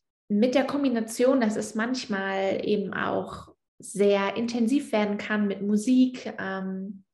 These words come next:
oder aber auch mit der Kombination, dass wir eher tiefer und ruhiger arbeiten und tiefer ins Gewebe vordringen. Es ist also kein Format, in dem es immer wild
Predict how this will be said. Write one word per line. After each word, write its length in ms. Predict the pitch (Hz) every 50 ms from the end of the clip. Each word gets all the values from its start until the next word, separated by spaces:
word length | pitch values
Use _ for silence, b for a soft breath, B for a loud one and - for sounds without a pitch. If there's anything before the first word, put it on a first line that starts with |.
| _ _ _
oder 320 | - 233 262 294 285 254
aber 240 | 247 247 240 220 -
auch 160 | 214 208 -
mit 120 | 226 214 220
der 100 | 214 214
Kombination, 840 | - 233 214 214 196 196 196 196 - - 202 208 202 208 214 208 B B B B B B B B
dass 260 | - 196 190 - -
wir 120 | - 190 -
eher 440 | 214 214 202 202 202 - - - -
tiefer 540 | - - 269 254 262 262 - - 208 -
und 160 | - 190 190 208
ruhiger 500 | 190 190 214 240 262 262 254 226 208 -
arbeiten 840 | 180 190 190 196 196 190 185 185 185 190 185 - 185 185 185 202 208 196 B B B B B B -
und 680 | 202 196 190 185 185 190 185 - - - - - -
tiefer 380 | - - 262 262 262 247 220 -
ins 240 | 190 202 - -
Gewebe 380 | - 196 175 190 214 226 220 208
vordringen. 680 | 214 - - 185 175 185 180 - - 185 180 185 185 185
Es 160 | 202 208 202
ist 180 | - 262 254
also 280 | - - 202 202 208 202
kein 440 | 208 - - 214 208 214 220 214 214
Format, 520 | 214 - 220 202 196 196 190 202 208 202
in 120 | - 185 180
dem 220 | 190 190 185 185
es 240 | 190 190 - - _ -
immer 420 | 240 240 240 226 220 208 190 180
wild 360 | 196 202 226 262 277 262 -